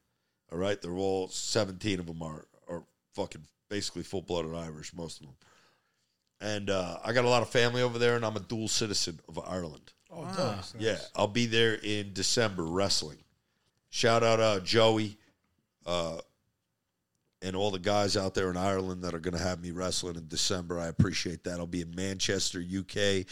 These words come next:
Speaker 1: in March and February. I'll be in the U K as well. I'll be in the U K in December. Uh, I had to get back out there. I haven't been there in a long time. So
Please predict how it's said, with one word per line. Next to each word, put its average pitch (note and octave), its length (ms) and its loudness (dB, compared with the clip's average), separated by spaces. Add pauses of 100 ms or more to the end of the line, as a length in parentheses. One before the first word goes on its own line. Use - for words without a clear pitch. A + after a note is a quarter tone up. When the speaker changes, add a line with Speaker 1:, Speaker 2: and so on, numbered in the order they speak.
(240)
Speaker 1:
in F2 160 -4
March G#2 500 4
and E2+ 140 -10
February. G#2+ 720 2
I'll G2+ 120 4
be G2 180 2
in F#2+ 100 0
the F2+ 80 -4
U F2+ 220 -2
K G2+ 360 2
as E2 180 -4
well. G2 440 2 (440)
I'll D#2 60 -16
be F2+ 120 -2
in F2 80 -6
the F2 80 -8
U F2+ 140 -4
K F#2 220 -6
in F2 80 -8
December. E2 580 -2 (380)
Uh, G2 480 6
I F#2 80 0
had B2+ 160 4
to B2+ 60 -4
get G#2+ 140 0
back G#2 240 4
out G2+ 200 4
there. E2 120 -2
I - 40 -2
haven't F2+ 160 -2
been F#2 120 0
there F#2 140 -2
in E2+ 60 -4
a E2 40 -2
long E2+ 280 -4
time. D#2+ 320 -4 (560)
So E2+ 460 -2